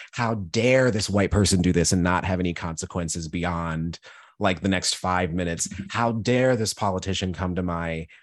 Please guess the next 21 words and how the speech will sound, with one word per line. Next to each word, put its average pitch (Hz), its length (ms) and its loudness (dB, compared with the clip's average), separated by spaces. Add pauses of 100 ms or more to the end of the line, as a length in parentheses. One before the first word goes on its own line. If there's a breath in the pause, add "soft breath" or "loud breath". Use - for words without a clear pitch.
college - 380 2
town 82 500 -2
and 87 160 -4
try 95 240 0
to 85 240 -2 (840)
talk - 300 0
about 95 280 2
his 95 140 -4
wife? 85 640 -2 (300 loud breath)
And 101 160 -2
how 131 200 6
is 131 100 4
no 120 120 4
one 107 100 0
else 104 140 0
gonna 92 140 0
do 92 100 -2
anything?" 80 280 -4
So - 120 0
I 113 100 0
think 131 360 0